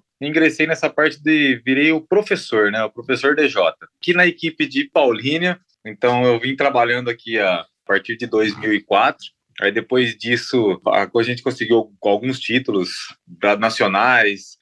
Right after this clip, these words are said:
alguns títulos paulistas e tal. Meu início desse trabalho, eu comecei a ingressar a parte do alto rendimento, né? Eu comecei a aprender, comecei a ir atrás, comecei a estudar. Gostei, porque na minha época, assim, é, tipo, eu senti falta de ter isso, essa,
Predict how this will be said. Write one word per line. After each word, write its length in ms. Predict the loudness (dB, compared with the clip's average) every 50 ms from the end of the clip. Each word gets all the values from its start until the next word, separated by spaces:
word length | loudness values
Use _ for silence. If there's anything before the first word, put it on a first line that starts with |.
| _ -14
alguns 260 | -12 -12 -10 -10 -10
títulos 340 | -8 -8 -4 -4 -4 -4 -2
paulistas 680 | 0 2 2 2 4 4 4 4 4 2 0 -2 -8
e 80 | -8 -6 -2
tal. 420 | 0 2 2 2 2 0 -2 -4 -6 _ 0
Meu 120 | 2 2
início 300 | 2 2 0 -2 -4 -4
desse 220 | -2 -2 -2 -4 0
trabalho, 520 | 0 2 2 4 4 4 4 2 0 -6 _ _ -12
eu 80 | -12
comecei 340 | -10 -10 -14 -8 -4 0 0
a 60 | 0
ingressar 400 | 0 0 0 0 0 0 -2 -2
a 40 | 0
parte 280 | 0 0 -2 0 -2 -2
do 100 | -2 -2
alto 160 | -2 -2 -4
rendimento, 500 | -8 -8 -6 -6 -4 -4 -4 -6 -6 -8
né? 120 | -8 -8 -10 _ _ -20
Eu 80 | -14
comecei 280 | -10 -8 -6 -2 0 -2
a 80 | -2 -2 _ -4
aprender, 480 | -2 -2 0 -2 -2 -2 0 0 0 0
comecei 380 | 0 -4 -4 -4 0 0 2
a 20 | 2
ir 0 |
atrás, 420 | 2 2 2 2 2 2 0 -2
comecei 300 | -6 -12 -10 -8 -6 -8
a 20 |
estudar. 540 | -8 -8 -10 -10 -2 2 4 4 4 4 2 -2 _ _ _ -8
Gostei, 520 | -2 0 0 0 0 0 2 2 4 4 2
porque 560 | 0 -4 -8 -4 -2 -2 0 0 0 0 -2
na 160 | -2 -4 -6
minha 180 | -2 2 4 4
época, 300 | 6 4 4 2 -2 -14
assim, 240 | -14 -14 -14 -14 -14
é, 60 | -14
tipo, 440 | -16 -14 _ -6 -6 -6 -6 -8 _ -2
eu 120 | -2 -2
senti 300 | 0 0 -2 0 -2 -2
falta 420 | 0 2 4 4 4 4 2 0 -2
de 160 | -2 -4 _
ter 200 | 0 0 0 0
isso, 340 | 0 -2 -4 -6 -6 -4 -4
essa, 580 | -2 -2 -2 -4 -4 -2 0 0 2 0 -2